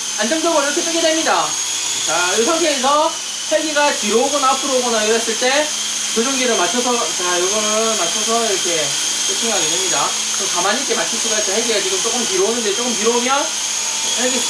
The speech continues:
조종기 요거, 여기 있는 요 스로틀을 약간 앞으로 밀면 됩니다. 앞으로 살짝이요. 그럼 앞으로 가게 돼요. 자, 돌면은 헬기가 기차가 여러 돌면에 맞춰주고 이거 좌우로 해주시고요. 좀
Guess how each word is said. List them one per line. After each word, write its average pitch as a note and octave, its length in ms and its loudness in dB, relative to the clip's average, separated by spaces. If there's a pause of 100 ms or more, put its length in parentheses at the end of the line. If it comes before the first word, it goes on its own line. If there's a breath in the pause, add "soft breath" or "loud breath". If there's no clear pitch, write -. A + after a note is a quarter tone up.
(460)
조종기 B3 680 0
요거, A3+ 340 2
여기 B3 260 0
있는 G#3+ 240 0
요 G#3+ 160 2 (160)
스로틀을 A#3 420 0
약간 G#3+ 240 0
앞으로 D4+ 280 0
밀면 F3+ 260 0
됩니다. E3 360 0
앞으로 F#3+ 340 0
살짝이요. F3 580 0 (240)
그럼 F#3+ 160 0
앞으로 A#3 200 0
가게 F#3 200 0
돼요. F3 340 2 (440)
자, - 140 -2
돌면은 B3 520 0
헬기가 C4 300 0
기차가 C4 380 0
여러 A#3 140 2
돌면에 G3+ 340 0
맞춰주고 A3 440 0 (440)
이거 E3+ 160 -2
좌우로 E3 220 0
해주시고요. D3+ 560 0 (3500)
좀 - 80 0